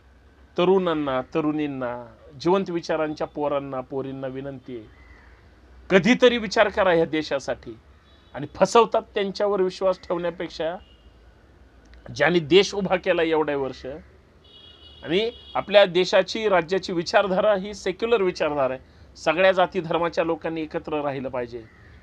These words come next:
जात, पंथ हे सगळं बाजूला ठेवून माणूस म्हणून एकत्र आलं पाहिजे.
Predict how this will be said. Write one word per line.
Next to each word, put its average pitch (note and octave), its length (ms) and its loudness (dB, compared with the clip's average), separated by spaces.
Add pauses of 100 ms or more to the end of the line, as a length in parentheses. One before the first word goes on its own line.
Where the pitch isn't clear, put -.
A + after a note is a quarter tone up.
(140)
जात, D#3+ 280 10 (140)
पंथ D3+ 280 -4 (960)
हे C#3 60 -12
सगळं A3 340 4
बाजूला F#3 320 6
ठेवून C#3+ 260 -4
माणूस E3 400 2
म्हणून E3 240 -6
एकत्र D3+ 320 -10
आलं C3 140 -6
पाहिजे. - 240 -18